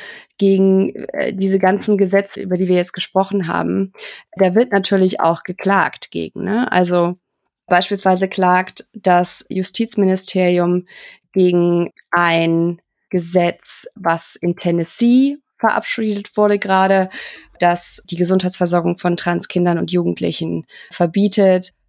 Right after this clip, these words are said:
Das ist nur eines der zahlreichen Gesetze, gegen die das Justizministerium klagt. Es gibt auch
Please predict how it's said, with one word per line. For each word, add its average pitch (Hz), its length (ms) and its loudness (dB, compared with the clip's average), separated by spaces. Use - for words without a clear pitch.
Das 190 180 0
ist 220 120 2
nur 240 200 2
eines 202 680 2
der 185 140 4
zahlreichen 175 480 2
Gesetze, 170 420 -2
gegen 165 720 0
die 175 80 -6
das 165 480 -2
Justizministerium 175 1080 -2
klagt. 208 420 2
Es - 120 -8
gibt 185 280 -4
auch 180 400 0